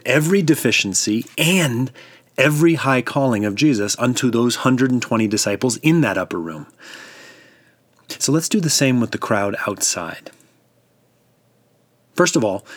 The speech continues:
why are they here? Meaning, why are they in Jerusalem?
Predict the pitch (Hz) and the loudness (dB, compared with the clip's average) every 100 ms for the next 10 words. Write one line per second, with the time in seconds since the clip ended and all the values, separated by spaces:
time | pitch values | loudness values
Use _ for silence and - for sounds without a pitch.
0 | - - _ _ _ _ - 170 208 147 | -20 -20 _ _ _ _ -4 -2 0 0
1 | 113 - 104 - - _ _ _ _ _ | -2 -2 -2 -2 -12 _ _ _ _ _
2 | _ _ _ _ - 123 107 107 - - | _ _ _ _ -2 0 0 -4 -12 -20
3 | - 120 139 151 123 110 98 98 110 - | -6 -2 0 2 2 0 0 0 0 -2
4 | - - | -6 -14